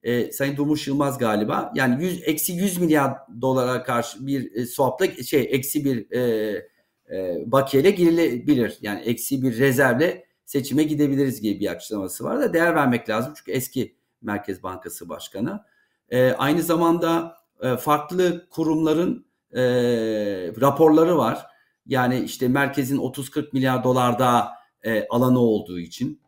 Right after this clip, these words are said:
e, bu işte kuru tutmak için. İşte bir de dışarıdan gel-, gelen, e, paralar var. İşte net hata noksandaki rakamı işte biliyoruz.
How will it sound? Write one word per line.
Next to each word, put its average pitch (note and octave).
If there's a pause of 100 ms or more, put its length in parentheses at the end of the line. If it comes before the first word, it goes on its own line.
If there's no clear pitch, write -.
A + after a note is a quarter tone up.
e, G2 (400)
bu G#2 (360)
işte -
kuru A#2
tutmak -
için. G#3
İşte D#3+
bir D#3+
de E3+
dışarıdan E3
gel-, A2+ (100)
gelen, G2+ (400)
e, G2
paralar F2
var. C3+
İşte C3
net D3
hata C#3+
noksandaki A#2+
rakamı G2
işte F#2
biliyoruz. G#2